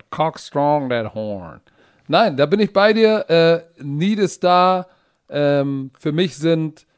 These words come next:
sind Patrick Surtain und J C Horn für mich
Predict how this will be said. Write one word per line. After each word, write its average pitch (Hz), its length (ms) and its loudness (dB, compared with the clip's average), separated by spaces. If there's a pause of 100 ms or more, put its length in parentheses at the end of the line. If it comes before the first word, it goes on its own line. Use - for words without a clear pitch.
(240)
sind 143 500 -4
Patrick 165 340 -2
Surtain 156 540 -4
und 131 480 -10
J 156 180 0
C 147 160 -4
Horn 147 300 -2
für 147 160 -6
mich 151 320 -6